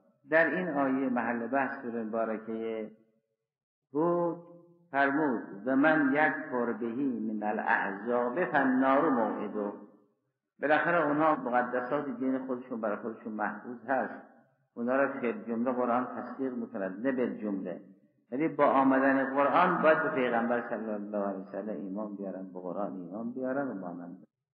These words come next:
هر حزبی که پیغمبر اسلام را نپذیرد و قرآن را نپذیرد، عالماً عامداً، حکم کلامیش این است که در قیامت محکوم نار است. اما حالا حکم فقهیش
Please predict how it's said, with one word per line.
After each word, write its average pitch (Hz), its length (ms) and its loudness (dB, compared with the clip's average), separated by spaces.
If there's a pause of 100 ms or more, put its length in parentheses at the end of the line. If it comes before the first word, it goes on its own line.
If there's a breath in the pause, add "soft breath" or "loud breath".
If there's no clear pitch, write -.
(420)
هر 160 280 6
حزبی 120 640 0
که 107 80 -8 (120)
پیغمبر 107 640 0
اسلام 101 460 -4
را 98 60 -6
نپذیرد 87 760 -10 (500)
و 110 80 -4
قرآن 127 580 4
را 110 160 2
نپذیرد، 101 1000 -2
عالماً 107 600 2 (120)
عامداً، 98 600 -4 (640)
حکم 123 340 -4 (180)
کلامیش 113 680 2 (160)
این 143 180 2
است 135 240 0
که 117 60 -6
در 107 200 -2
قیامت 98 440 -4
محکوم 107 480 -4
نار 98 360 0
است. 90 300 -8 (840)
اما 156 200 4
حالا 151 280 4
حکم 127 240 -2
فقهیش 117 640 0